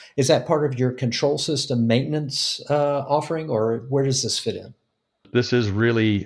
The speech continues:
Speaker 2: focused on Honeywell's control systems as, as we are the,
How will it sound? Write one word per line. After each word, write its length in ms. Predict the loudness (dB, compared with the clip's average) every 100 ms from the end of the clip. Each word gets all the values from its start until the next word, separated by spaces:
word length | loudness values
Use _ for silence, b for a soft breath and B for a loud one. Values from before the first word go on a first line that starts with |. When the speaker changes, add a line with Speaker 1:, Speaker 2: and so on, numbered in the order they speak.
| -6
Speaker 2:
focused 500 | 0 0 0 -4 -4
on 220 | -2 0 2
Honeywell's 460 | 0 2 2 0
control 380 | -2 -2 0 0
systems 600 | -2 -6 -4 -4 -4 -8
as, 400 | -2 0 0 -2 B B B B B
as 160 | 0
we 240 | 2 4 4
are 240 | 4 4
the, 400 | 2 0 0 -2